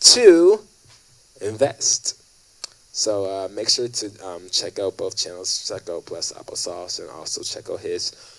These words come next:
new channel, Blessed to Invest, only on youtube dot com. And with that being said, that's all the time that I have for today. If you would like to view clips from today's show,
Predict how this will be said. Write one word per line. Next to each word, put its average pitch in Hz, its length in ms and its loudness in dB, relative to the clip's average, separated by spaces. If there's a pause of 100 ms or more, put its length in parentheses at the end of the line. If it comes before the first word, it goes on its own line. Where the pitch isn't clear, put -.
(120)
new 202 180 2
channel, 143 420 4
Blessed 123 580 2
to 127 140 4
Invest, 120 400 0
only 110 200 -8
on 104 140 -8
youtube 110 280 -10
dot 101 220 -6
com. 180 800 4 (180)
And 117 140 0
with 113 160 -2
that 196 200 6
being 196 200 2
said, 180 400 4 (240)
that's 143 300 2
all 139 180 2
the 131 80 -12
time 135 320 -2
that 127 180 0
I 127 100 -2
have 131 220 -4
for - 140 -8
today. 180 760 2 (600)
If 240 460 2
you 185 80 -2
would 165 140 -2
like 160 140 -4
to 165 100 -4
view 143 160 -8
clips - 400 -4
from 131 180 -4
today's 127 380 -2
show, 131 220 0